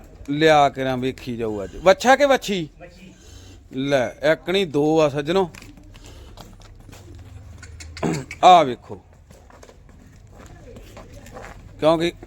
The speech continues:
Speaker 1: ਅੰਗ ਕ੍ਰਾਸ ਆ ਤੇ ਵੀਰ ਨੇ ਕਿਹਾ ਤੁਹਾਨੂੰ
Speaker 2: ਕਈ
Speaker 1: ਧਾਰਾਂ ਨਾ
Speaker 2: ਵਾਰ
Speaker 1: ਚੈੱਕ ਕਰਾ
Speaker 2: ਸੰਧੂ ਸਾਹਿਬ
Speaker 1: ਦਈਏ।
Speaker 2: ਕਈ ਵਾਰ ਅਗਲਾ ਡਰਦਾ ਏ,
Speaker 1: ਹਾਂ,
Speaker 2: ਡਰਨਾ ਹੋਇਆ
Speaker 1: ਯਾਰ ਮੈਂ ਨਾ
Speaker 2: ਕੋਈ
Speaker 1: ਦੁੱਧ
Speaker 2: ਬੰਦੇ
Speaker 1: ਵੀ
Speaker 2: ਨੂੰ
Speaker 1: ਮੱਝ ਵਰਗਾ ਯਾਰ ਜੱਟਾ।
Speaker 2: ਹਾਂ।
Speaker 1: ਚਿੱਟਾ ਹਨਾ?
Speaker 2: ਹਾਂਜੀ।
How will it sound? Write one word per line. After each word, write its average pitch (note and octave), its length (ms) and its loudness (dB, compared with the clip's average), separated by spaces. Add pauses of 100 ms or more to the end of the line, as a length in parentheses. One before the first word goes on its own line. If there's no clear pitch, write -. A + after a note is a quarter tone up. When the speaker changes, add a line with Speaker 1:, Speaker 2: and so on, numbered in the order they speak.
(120)
Speaker 1:
ਅੰਗ D#3+ 220 2
ਕ੍ਰਾਸ E3 500 2
ਆ F3 80 0
ਤੇ F#3+ 180 -4 (100)
ਵੀਰ D3+ 300 -4
ਨੇ E3 140 -2
ਕਿਹਾ F3+ 160 -2
ਤੁਹਾਨੂੰ F3 240 -4
Speaker 2:
ਕਈ - 100 -12
Speaker 1:
ਧਾਰਾਂ C#3+ 340 4
ਨਾ F3+ 60 2
Speaker 2:
ਵਾਰ G#3 100 0
Speaker 1:
ਚੈੱਕ F3 280 -2
ਕਰਾ D#3+ 300 0
Speaker 2:
ਸੰਧੂ D3+ 80 -4
ਸਾਹਿਬ D#3+ 100 -4
Speaker 1:
ਦਈਏ। G#3 200 4
Speaker 2:
ਕਈ A3+ 60 0
ਵਾਰ A3 160 -4
ਅਗਲਾ A3 160 -6
ਡਰਦਾ G3+ 400 -6
ਏ, D#3 80 -10 (140)
Speaker 1:
ਹਾਂ, D3+ 240 -2
Speaker 2:
ਡਰਨਾ C#3+ 140 -4
ਹੋਇਆ F3 240 -8
Speaker 1:
ਯਾਰ C#3+ 340 2
ਮੈਂ D3 320 -2
ਨਾ D#3+ 140 -2
Speaker 2:
ਕੋਈ - 80 -8
Speaker 1:
ਦੁੱਧ D3 160 0
Speaker 2:
ਬੰਦੇ F#3+ 140 2
Speaker 1:
ਵੀ B3 120 0
Speaker 2:
ਨੂੰ A3 60 -2
Speaker 1:
ਮੱਝ A#3 240 4
ਵਰਗਾ A3+ 280 4
ਯਾਰ G3+ 200 2
ਜੱਟਾ। F#3 380 -2 (140)
Speaker 2:
ਹਾਂ। D#3 180 -10 (520)
Speaker 1:
ਚਿੱਟਾ G#3+ 380 2
ਹਨਾ? D#4 320 2 (120)
Speaker 2:
ਹਾਂਜੀ। - 160 -18